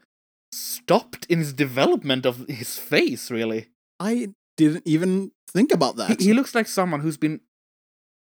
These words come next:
Speaker 1: make-upped to be an old guy. A young guy who's been put on makeup to look like an old guy, but he's really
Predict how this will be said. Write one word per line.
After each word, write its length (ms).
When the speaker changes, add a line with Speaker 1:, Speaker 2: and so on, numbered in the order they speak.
Speaker 1:
make-upped 840
to 120
be 460
an 180
old 360
guy. 360
A 60
young 280
guy 200
who's 160
been 300
put 120
on 100
makeup 300
to 80
look 160
like 140
an 60
old 220
guy, 180
but 120
he's 200
really 300